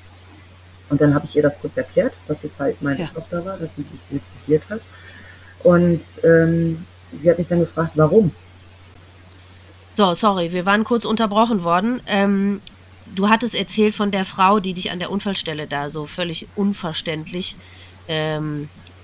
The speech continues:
Speaker 2: befragt hat oder verständnislos, sagen wir mal so, befragt hat.
Speaker 1: Ja. Ähm,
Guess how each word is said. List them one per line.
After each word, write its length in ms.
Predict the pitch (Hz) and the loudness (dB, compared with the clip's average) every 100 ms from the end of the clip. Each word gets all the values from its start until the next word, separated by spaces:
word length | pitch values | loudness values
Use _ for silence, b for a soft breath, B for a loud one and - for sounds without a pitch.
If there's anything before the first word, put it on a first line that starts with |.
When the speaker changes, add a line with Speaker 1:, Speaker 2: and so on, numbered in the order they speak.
| - | -10
Speaker 2:
befragt 720 | 170 165 - 175 190 - - | -6 -6 0 2 2 -4 -12
hat 260 | 131 - - | -12 -12 -12
oder 140 | 160 | -10
verständnislos, 880 | 156 165 - 185 165 - 156 147 143 | -8 -8 -6 -6 -6 -8 -6 -6 -6
sagen 180 | 160 156 | -8 -8
wir 60 | 147 | -8
mal 160 | 143 | -8
so, 100 | 143 | -8
befragt 600 | 139 143 - 165 156 - | -8 -10 -2 -2 -2 -8
hat. 220 | 127 - - B B B B - - - - - | -12 -12 -16 B B B B -20 -20 -20 -20 -10
Speaker 1:
Ja. 360 | - - 151 226 - - - - - - - | -10 -6 -4 -6 -8 -20 -20 -20 -20 -20 -4
Ähm, 580 | 147 156 151 156 156 156 | 2 2 2 0 -2 -4